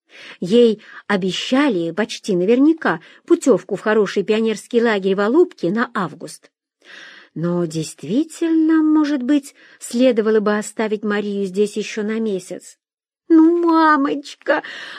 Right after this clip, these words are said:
останемся, останемся навсегда!» Вера Александровна, видя растерянное лицо Стовбы, поняла,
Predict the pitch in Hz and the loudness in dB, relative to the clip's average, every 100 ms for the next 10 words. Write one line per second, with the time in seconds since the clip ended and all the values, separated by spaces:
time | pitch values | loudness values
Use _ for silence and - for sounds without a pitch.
0 | - 359 - - 370 359 302 294 262 - | -2 -2 -4 -2 0 2 2 0 -2 -6
1 | 240 - _ - - 359 349 - 415 392 | -8 -10 _ -16 -6 -2 -2 2 4 6
2 | 392 359 415 403 427 - 415 330 277 294 | 6 6 6 6 4 2 2 2 2 2
3 | 202 - _ _ _ _ _ _ _ _ | 0 -6 _ _ _ _ _ _ _ _
4 | _ _ _ _ _ 170 196 180 170 170 | _ _ _ _ _ -4 -2 -2 -4 -6
5 | - 226 202 180 - - - - - 208 | -6 -4 -4 -8 -12 -20 -20 -12 -4 0
6 | 220 196 196 190 - 226 196 185 185 185 | 2 0 -2 -4 -2 0 2 0 0 0
7 | 180 - 202 185 - 247 247 196 175 170 | -2 -2 -4 -4 -2 2 2 0 -4 -6
8 | _ - 180 175 165 190 262 | _ -8 -2 0 0 -2 -6